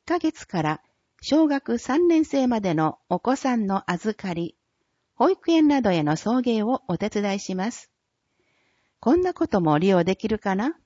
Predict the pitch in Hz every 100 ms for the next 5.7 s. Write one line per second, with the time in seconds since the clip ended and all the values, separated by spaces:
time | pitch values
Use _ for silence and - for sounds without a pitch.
0 | _ _ - 302 262 - - 170 180 _
1 | _ - 185 - 262 302 269 240 233 -
2 | 160 - 220 208 208 202 185 185 - 165
3 | 151 - _ _ _ _ _ _ _ 220
4 | 240 233 - 190 170 175 _ _ - 196
5 | 330 349 - 339 285 190 170